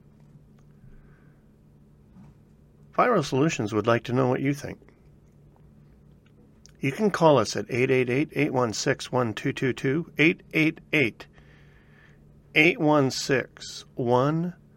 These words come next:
two two two. I'm Thomas Van Ahn,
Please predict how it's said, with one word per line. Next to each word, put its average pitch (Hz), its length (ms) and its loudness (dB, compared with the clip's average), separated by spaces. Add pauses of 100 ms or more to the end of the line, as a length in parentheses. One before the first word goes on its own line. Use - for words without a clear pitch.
(300)
two 151 380 2
two 131 380 -2
two. 107 440 -6 (2500)
I'm 170 140 2
Thomas 175 400 2
Van 127 160 0
Ahn, 104 320 0